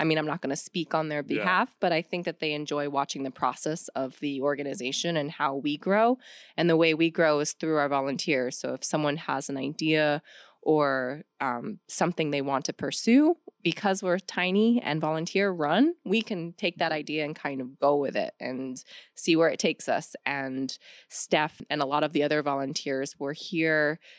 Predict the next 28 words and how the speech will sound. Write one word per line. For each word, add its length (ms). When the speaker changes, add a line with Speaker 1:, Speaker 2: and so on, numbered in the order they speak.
Speaker 1:
during 320
the 80
beginning 640
where 220
we 160
were 180
trying 460
to 120
figure 360
out 160
how 220
we 120
can 160
engage 440
the 80
community. 680
And 100
I 120
think 400
teaching 420
workshops 560
is 160
one 220
thing 200
that 140
we 140
do, 340
and 460